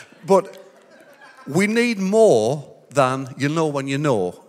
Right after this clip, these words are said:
And you will know when you know when, when, when we, when God speaks to us. You will. You will. <laughs> No, but we need, we need more than that. We need more than that. So over the next four weeks,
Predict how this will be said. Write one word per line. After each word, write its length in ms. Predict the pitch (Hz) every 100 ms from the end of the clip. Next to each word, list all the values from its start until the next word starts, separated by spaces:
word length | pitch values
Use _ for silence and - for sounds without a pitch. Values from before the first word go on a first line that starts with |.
| _
And 120 | 165 233
you 80 |
will 160 | 285 311
know 200 | 285 233
when 180 | 160 135
you 120 | 127
know 120 | 110
when, 200 | 104 107
when, 400 | 110 127 113 117
when 160 | 131 120
we, 180 | 113 117
when 380 | - 135 123
God 240 | 110 120 -
speaks 280 | 113 104 -
to 80 |
us. 120 | 123 - - - -
You 100 | 247
will. 160 | 277 165 - - -
You 100 | 294
will. 180 | 277 160 -
<laughs> 60 | - _ - 123 117 - 98 - - - -
No, 120 | 190
but 180 | 190 220
we 80 | 233
need, 380 | 247 254 202 -
we 140 | 202
need 160 | 240 247
more 240 | 214 180
than 160 | 143 123
that. 240 | 104 -
We 100 | 143
need 160 | 180 185
more 220 | 180 170
than 160 | 147 123
that. 160 | 117
So 180 | - 196
over 100 | 247
the 60 | 277
next 200 | 277 -
four 200 | 240 190
weeks, 380 | 123 117 -